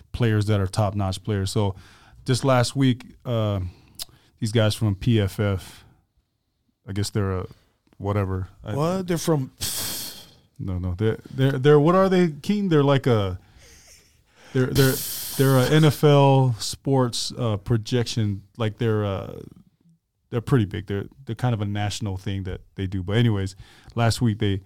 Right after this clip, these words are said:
Speaker 1: they tweeted out, um, who are the most, uh, on B Y U's team, who are the most draftable kids on the twenty twenty squad. And they put, "Kingsley's one of the physical tools, and he's one of those possible day one or day two type guys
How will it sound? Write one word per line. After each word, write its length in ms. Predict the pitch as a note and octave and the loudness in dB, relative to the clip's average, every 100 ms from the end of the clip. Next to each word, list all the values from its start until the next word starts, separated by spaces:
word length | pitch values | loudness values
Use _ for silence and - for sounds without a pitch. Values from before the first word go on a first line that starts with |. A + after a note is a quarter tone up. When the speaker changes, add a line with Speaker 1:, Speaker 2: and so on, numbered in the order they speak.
| _ _ _ _ _ _ | _ _ _ _ _ _
Speaker 1:
they 100 | G#2+ | -4
tweeted 380 | - B2 A2 G#2+ | 0 4 4 4
out, 280 | G#2+ G2+ - _ _ - | 2 0 -4 _ _ -6
um, 540 | A2+ G2+ F#2+ F#2 F2+ - _ _ _ - | -4 -2 -2 -4 -6 -12 _ _ _ -10
who 180 | - C3 | 2 4
are 60 | A#2 | 6
the 80 | A2 | 4
most, 720 | A2 A2+ A2+ A2 - - - - | 4 4 4 2 -4 -10 -12 -8
uh, 480 | G#2+ G2+ G2 F#2+ F#2+ - _ _ _ _ - | -4 -2 -2 -4 -6 -12 _ _ _ _ -8
on 100 | G#2+ | -2
B 120 | A2+ | 2
Y 100 | A2 | 4
U's 180 | G#2+ G#2 | 4 2
team, 360 | - A#2+ G#2+ F#2+ | 0 0 0 0
who 160 | A#2+ | 0
are 60 | G#2+ | 0
the 80 | G#2 | 0
most 280 | G2+ F#2 | -2 -4
draftable 640 | - G#2 G#2 - G2+ G#2 G2+ | -4 0 -2 -2 -10 -12 -14
kids 300 | - G#2+ G2+ | -8 -6 -6
on 120 | G2+ | -6
the 60 | F#2+ | -8
twenty 240 | F#2+ G#2+ | -6 -6
twenty 240 | G2 G#2 G2+ | -6 -6 -8
squad. 400 | - B1+ A#1 A#1+ | -8 -10 -10 -8
And 80 | G2 | -8
they 60 | |
put, 240 | F#2 - - | -8 -10 -4
"Kingsley's 380 | C3 A#2 A2+ | 0 0 0
one 180 | G#2+ A2 | 0 0
of 140 | A2 G2+ | 0 -2
the 80 | |
physical 420 | G2 - A2 G#2 G#2+ | -4 -4 -4 -4 -8
tools, 480 | - A#2+ A2 G#2+ | -4 -2 0 -2
and 160 | F#2 G#2 | -4 -4
he's 180 | A2 G#2 | -4 -4
one 160 | A2 A2 | -2 -2
of 120 | G2 | -2
those 220 | G#2 G2+ | -2 -4
possible 520 | - A2+ G#2+ A#2 G#2 | -6 -6 -4 -6 -6
day 240 | G2 G#2 G#2+ | -4 -2 0
one 240 | G#2 G#2 | 0 0
or 60 | F#2+ | -2
day 200 | G2 G2+ | -4 -4
two 340 | - G#2+ - | -4 -6 -6
type 280 | - G#2 - | -8 -10 -10
guys 420 | - G1+ G2+ - | -14 -16 -18 -20